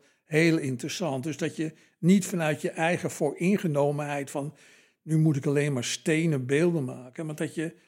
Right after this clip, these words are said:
dat gevoel wat je hebt leren ontwikkelen op een academie, eh, hebt weten om te zetten naar ruimte. Wat is nu ruimte en hoe laat je dat zien en hoe maak je dat expressief?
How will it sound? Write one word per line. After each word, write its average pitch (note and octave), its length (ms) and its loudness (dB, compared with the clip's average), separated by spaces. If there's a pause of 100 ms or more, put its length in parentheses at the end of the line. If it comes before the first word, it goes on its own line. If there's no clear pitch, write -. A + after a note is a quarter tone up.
(440)
dat F#3+ 460 2
gevoel B3 600 4
wat F#3 200 4
je F3 80 0
hebt D3+ 120 0
leren E3+ 220 2
ontwikkelen C#3+ 640 -4 (180)
op F#3 160 0
een D3 120 -6
academie, D#3 840 -2 (680)
eh, F3 140 0 (480)
hebt E3+ 340 -2
weten D#3+ 460 2
om F#3+ 200 4
te F3 140 0
zetten C3+ 360 -2
naar D3 640 -4 (180)
ruimte. C3 720 -10 (360)
Wat F3 400 -4
is F3 320 0
nu D3 240 -4
ruimte D#3+ 840 0 (480)
en C#3+ 180 -6
hoe D#3 380 0
laat D3 320 -2
je C#3+ 80 -6
dat C3+ 220 -4
zien B2+ 680 -8
en D3+ 80 -10
hoe C#3+ 140 -10
maak C#3+ 260 -14
je D3 80 -10
dat C3+ 200 -8
expressief? C#3 1000 -8